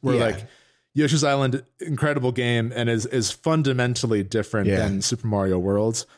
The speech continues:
Speaker 1: But at the same time, like, we did get a continuation of the Super Mario World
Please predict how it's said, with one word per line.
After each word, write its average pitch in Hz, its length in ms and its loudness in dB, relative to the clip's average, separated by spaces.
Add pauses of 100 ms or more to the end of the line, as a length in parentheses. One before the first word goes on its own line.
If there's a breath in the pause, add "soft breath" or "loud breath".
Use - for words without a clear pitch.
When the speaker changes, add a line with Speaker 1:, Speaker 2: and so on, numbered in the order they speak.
Speaker 1:
But 175 300 0
at 151 80 0
the 147 60 2
same 165 240 2
time, 147 340 2
like, 110 180 0
we 127 120 0
did 120 340 -2
get 117 220 0
a 110 40 2
continuation 110 880 0
of 101 140 0
the 101 60 0
Super 110 260 -4
Mario 104 380 0
World 95 500 -2